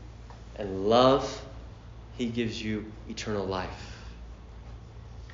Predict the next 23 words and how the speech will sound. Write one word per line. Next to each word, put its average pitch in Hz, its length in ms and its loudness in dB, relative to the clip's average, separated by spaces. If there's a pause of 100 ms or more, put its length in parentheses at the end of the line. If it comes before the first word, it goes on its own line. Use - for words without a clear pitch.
(200)
That 107 200 2
is 98 140 -6
great 104 340 -4
news. - 540 -6 (1500)
There's 123 200 6
nothing 113 640 4
better 101 280 4
than 92 140 -4
that. - 360 -10 (1800)
You 135 60 -6
see, 139 180 4
we 143 200 8
have - 340 2
a 135 60 8
great 131 460 6
problem, 120 520 8 (240)
but 120 240 6
God 139 380 10
offers 127 640 4 (640)
a - 60 -6
solution. 110 540 0 (1120)
And 110 200 2
Jesus 120 680 6